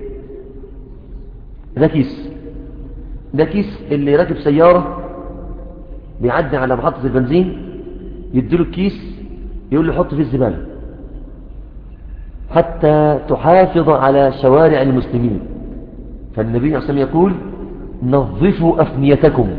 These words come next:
فإن اليهود لا تنظف أفنيتها." بس تفاجأ إن الكيس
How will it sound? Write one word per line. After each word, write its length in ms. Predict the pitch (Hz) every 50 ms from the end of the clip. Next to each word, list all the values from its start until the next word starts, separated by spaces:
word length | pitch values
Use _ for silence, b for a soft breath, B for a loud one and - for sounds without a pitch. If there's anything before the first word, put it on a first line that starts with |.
| - - - - - - - - - - - - - - -
فإن 440 | - - - 208 208 196 180 170 160
اليهود 580 | 151 143 147 147 147 139 131 180 214 208 170
لا 180 | 180 165 160 151
تنظف 480 | 147 - 147 160 180 151 131 151 135 135
أفنيتها." 540 | 123 - - 131 127 123 123 107 101 87 - - - - - - - - - - - - - - -
بس 120 | 131 127
تفاجأ 540 | 127 123 120 117 151 160 156 131 - 107 - - - - - - - - - - - - -
إن 160 | 117 120 117
الكيس 560 | 120 - - - 165 160 127 101 87 - -